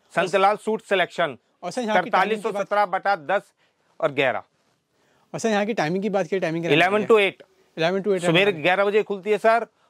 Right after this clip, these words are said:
Speaker 1: और रात को आठ बजे तक।
Speaker 2: और सर, सेवन डेज ओपन रहती है शॉप? सेवन डेज
Speaker 1: सिक्स
Speaker 2: ओपन?
Speaker 1: डे, संडे क्लोज।
Speaker 2: और संडे क्लोज रहेगा। यहाँ पे आप जब भी आएंगे, सिक्स डेज में आइए, सैट-, मंडे to सैटरडे आप आइए, विजिट कीजिए। और ऑनलाइन सर, प्राइस-, किसी को, सर, ऑनलाइन किसी को परचेजिंग करनी हो तो कैसे
Speaker 1: तो
Speaker 2: कर सकते हैं?
Speaker 1: WhatsApp से।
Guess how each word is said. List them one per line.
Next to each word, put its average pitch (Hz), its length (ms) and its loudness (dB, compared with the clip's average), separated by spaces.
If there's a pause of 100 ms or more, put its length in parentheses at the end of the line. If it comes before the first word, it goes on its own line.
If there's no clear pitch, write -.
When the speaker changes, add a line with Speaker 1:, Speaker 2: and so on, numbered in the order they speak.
Speaker 1:
और 175 320 0
रात 180 220 -2
को 214 120 -2
आठ 185 260 0
बजे 165 180 -8
तक। 165 140 -16 (520)
Speaker 2:
और 170 80 -8
सर, 220 60 -6
सेवन 214 260 0
डेज 240 120 -2
ओपन 240 180 -4
रहती 240 160 -6
है 226 160 -6
शॉप? 226 160 -6 (680)
सेवन 190 320 0
डेज 202 120 0
Speaker 1:
सिक्स 202 180 4
Speaker 2:
ओपन? 165 40 -4
Speaker 1:
डे, 190 240 4 (260)
संडे 185 380 0
क्लोज। 170 280 0 (200)
Speaker 2:
और 165 60 -12
संडे 196 280 -6
क्लोज 196 240 -2
रहेगा। 175 260 -4
यहाँ 180 160 -8
पे 175 100 -6
आप 190 80 -4
जब 165 200 -6
भी 196 100 -4
आएंगे, 185 160 -2
सिक्स 180 240 -4
डेज 170 140 -2
में 175 100 -2
आइए, 165 200 0
सैट-, 156 320 -4 (300)
मंडे 196 200 4
to 220 80 4
सैटरडे 190 280 0
आप 180 160 2
आइए, 165 200 0
विजिट 165 260 -2
कीजिए। 180 360 0 (260)
और 160 200 2
ऑनलाइन 196 260 4
सर, 233 140 -2
प्राइस-, 190 400 -2
किसी 190 160 -6
को, 185 80 -8 (680)
सर, 240 120 4
ऑनलाइन 220 500 2
किसी 240 200 -2
को 233 60 -8
परचेजिंग 202 420 -2
करनी 190 120 0
हो 190 60 0
तो 202 60 -2
कैसे 185 180 0
Speaker 1:
तो 180 100 6
Speaker 2:
कर 185 120 4
सकते - 80 -4
हैं? - 20 4
Speaker 1:
WhatsApp 226 160 2
से। 180 240 2